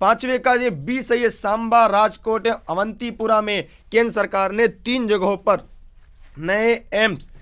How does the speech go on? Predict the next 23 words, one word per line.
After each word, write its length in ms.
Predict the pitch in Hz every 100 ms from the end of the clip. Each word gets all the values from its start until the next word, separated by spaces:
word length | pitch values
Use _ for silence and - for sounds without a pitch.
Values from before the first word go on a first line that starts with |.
| -
की 100 | - 165
स्थापना 520 | - 160 170 196 196
की 140 | 208
मंजूरी 400 | 143 139 151 190
प्रदान 320 | 214 196 208
की। 140 | 202 233
ये 120 | 208
सारे 200 | - 220
ऐसे 160 | 202 208
प्रश्न 280 | 202 208
हैं 80 | 214
जो 100 | 165
यूनिक 340 | 139 214 254 -
प्रश्न 260 | 208 214
हैं, 140 | 208 - - -
जो 60 | -
परीक्षा 400 | - 190 - 180
में 180 | 180 -
पूछे 260 | 165 -
जाने 240 | 165 165 165
की 120 | 165
संभावना 420 | 147 127 147 175
है। 160 | 208